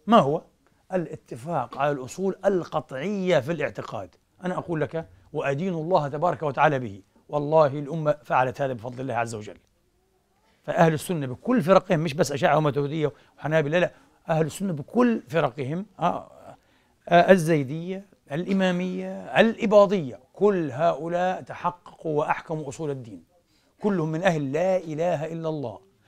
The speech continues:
محمد رسول الله، يؤمنون بالله وملائكته وكتبه ورسله واليوم الآخر. وبعد ذلك يختلفون، يختلفون في فروع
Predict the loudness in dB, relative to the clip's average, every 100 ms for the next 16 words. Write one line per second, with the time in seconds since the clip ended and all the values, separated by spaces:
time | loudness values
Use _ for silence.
0 | _ _ -10 -2 0 2 0 -4 -6 -4
1 | -2 -2 0 0 2 0 2 2 2 0
2 | -6 -2 0 2 0 -2 -16 -4 0 4
3 | 4 4 0 -8 -10 -10 -4 -2 -2 -6
4 | -6 -6 -10 _ _ -2 -2 0 0 0
5 | 8 8 8 6 6 6 4 0 -2 -14
6 | _ _ _ _ _ _ _ _ _ _
7 | 0 2 2 0 -2 -2 -6 -6 -4 -4
8 | -4 -4 -6 -8 -10 -8 -6 -6 -6 -10
9 | -10 -12 -12 -14